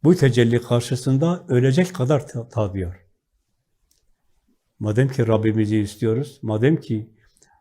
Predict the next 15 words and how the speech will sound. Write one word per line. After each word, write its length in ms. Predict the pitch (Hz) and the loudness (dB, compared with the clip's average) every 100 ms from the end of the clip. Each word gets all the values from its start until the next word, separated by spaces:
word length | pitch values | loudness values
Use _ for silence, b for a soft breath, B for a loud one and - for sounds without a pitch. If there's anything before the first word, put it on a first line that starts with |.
| _ | _
Rabbimize 600 | 120 117 120 113 110 107 | 0 4 4 2 0 0
dost 260 | 110 147 147 | 2 0 0
olmak 360 | 110 110 107 117 | -2 0 -2 -4
istiyoruz, 600 | 107 - 117 139 - _ _ _ _ _ _ _ _ _ _ | -6 -2 -2 -2 -10 _ _ _ _ _ _ _ _ _ _
göksünün 600 | 117 113 113 120 151 160 | -2 -2 0 0 0 -2
İslam'a 600 | - 120 - 117 131 165 | -6 -8 -2 -2 0 -2
açılması 560 | 117 - 123 117 117 - | -6 -4 -4 -2 -2 -2
gerekir 580 | 120 113 107 - 147 - b b 120 | 0 0 -2 -2 -4 -6 b b -4
ve 100 | 131 | -4
senin 320 | 131 120 139 | 0 0 0
artık 500 | 131 113 - 180 - | -4 -6 -4 -6 -4
nur 340 | 113 139 165 | 2 6 6
üzere 360 | 139 117 123 139 | 4 -2 0 0
olman 400 | 110 98 98 98 | -2 -6 -6 -6
lazım. 300 | 92 87 | -8 -10